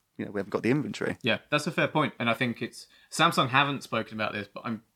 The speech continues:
Speaker 2: feel like it's gotta be part of the reason there's a three, four week gap before the S twenties come
Speaker 1: Yeah.
Speaker 2: out.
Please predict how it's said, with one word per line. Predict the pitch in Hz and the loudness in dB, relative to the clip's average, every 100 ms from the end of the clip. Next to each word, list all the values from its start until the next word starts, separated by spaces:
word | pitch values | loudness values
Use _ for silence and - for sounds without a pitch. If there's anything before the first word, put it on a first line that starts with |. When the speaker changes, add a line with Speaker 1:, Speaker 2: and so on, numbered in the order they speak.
| _ | _
Speaker 2:
feel | - - 147 | -16 0 2
like | 127 110 | 4 2
it's | - | -2
gotta | - 113 | -2 -2
be | 107 | -2
part | - 110 | 0 -2
of | 110 | 0
the | |
reason | 107 107 | -4 -4
there's | 104 104 | -8 -8
a | |
three, | 107 - 110 110 | -10 -8 -4 -4
four | - 113 | -4 -4
week | 104 101 | -4 -8
gap | - 110 - | -4 -4 -4
before | - - 110 | -18 -8 -4
the | 107 | -4
S | - | -4
twenties | 120 110 - - | -4 -4 -6 -4
come | 110 | 4
Speaker 1:
Yeah. | 104 | 4
Speaker 2:
out. | 95 | 4